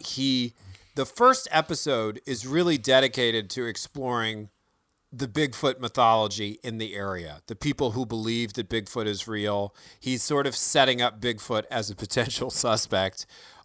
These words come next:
Um, David is also,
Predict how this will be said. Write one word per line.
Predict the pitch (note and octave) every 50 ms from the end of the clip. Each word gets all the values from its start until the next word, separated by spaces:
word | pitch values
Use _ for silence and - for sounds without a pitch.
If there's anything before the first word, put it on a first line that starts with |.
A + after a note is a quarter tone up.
| _ _ -
Um, | A#2+ A#2 A2+ A2+ A2 A2 G#2+ G#2+ G#2+ G#2 _ - - - _ _ _ _ _ _ _ _ _ _ _ _ G2+
David | G2 - C#3 C#3 C#3+ C#3+ C#3 C#3 C3 B2 C3+ - -
is | B2+ B2 A#2+ A2+ G#2 - -
also, | A#2 A#2 A#2+ A#2+ A#2 - - C3+ A#2+ A2 A2 G#2+ G#2+ G#2 G2+ -